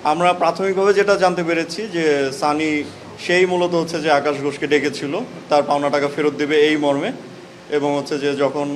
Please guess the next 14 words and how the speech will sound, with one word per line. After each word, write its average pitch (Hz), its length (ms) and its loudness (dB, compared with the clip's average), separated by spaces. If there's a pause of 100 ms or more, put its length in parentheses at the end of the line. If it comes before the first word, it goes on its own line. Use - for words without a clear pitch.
(220)
আকাশ 139 360 0
ঘোষ 143 200 0
ওইখানে 143 320 -2
পাওনা 143 240 0
টাকা 139 180 0
ফেরতের 143 420 0
জন্য 143 200 -2
যোগাযোগ 143 360 0
করতে 151 260 -4
যায়, 180 180 -4 (480)
তখন 151 260 0
হচ্ছে 147 240 -4
যে 165 140 -6
সে 165 160 -4